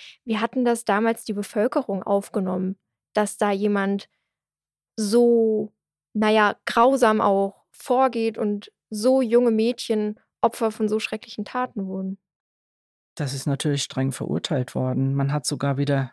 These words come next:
Speaker 2: nach der Todesstrafe gerufen, die ja kurz vorher abgeschafft worden war in Deutschland, in Westdeutschland, im Osten ja noch nicht. Und, ähm, die Zeitungen haben geschrieben, also so, so was Schreckliches hätten sie überhaupt noch nie gehört,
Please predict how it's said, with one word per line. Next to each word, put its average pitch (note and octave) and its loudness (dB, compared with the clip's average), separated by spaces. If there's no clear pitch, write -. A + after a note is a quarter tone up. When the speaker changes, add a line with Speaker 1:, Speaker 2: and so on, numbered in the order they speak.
Speaker 2:
nach C#3 -4
der B2+ -6
Todesstrafe C3+ -2
gerufen, D3+ -2
die D#3 0
ja C#3+ 2
kurz C#3 -4
vorher D3 -2
abgeschafft - -4
worden B2+ -2
war C3+ -2
in C#3 -4
Deutschland, D3+ -4
in A#2+ -6
Westdeutschland, E3+ -2
im C#3+ -4
Osten - -8
ja D3 -2
noch B2+ -2
nicht. C3 -6
Und, E3 4
ähm, D3+ 4
die D#3+ 2
Zeitungen E3+ 4
haben E3 4
geschrieben, E3 0
also D#3 2
so, D#3 2
so D#3 -4
was D#3 0
Schreckliches D#3 -2
hätten D#3 -2
sie C#3 -2
überhaupt C#3+ -4
noch D3 0
nie D3 0
gehört, C#3+ 0